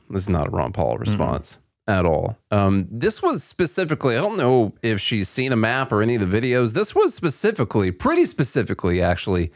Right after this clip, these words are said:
Speaker 1: an attack on Israel. It, w-, it wasn't an attack on America.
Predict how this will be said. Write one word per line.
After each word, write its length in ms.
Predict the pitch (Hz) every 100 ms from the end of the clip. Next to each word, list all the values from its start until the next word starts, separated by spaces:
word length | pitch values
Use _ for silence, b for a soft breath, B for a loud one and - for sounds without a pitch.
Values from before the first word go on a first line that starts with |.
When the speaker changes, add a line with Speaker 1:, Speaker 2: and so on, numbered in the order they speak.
| b b _
Speaker 1:
an 120 | 117
attack 440 | 110 101 139 135 127
on 160 | 107
Israel. 460 | 101 135 95 76 - _ _ _ _ _ _ _ _ -
It, 60 |
w-, 160 | 117 - - _ _ _
it 80 | 110
wasn't 400 | 113 185 180 147
an 80 | 143
attack 380 | 143 139 151 131
on 140 | 117
America. 640 | 107 123 185 101 - -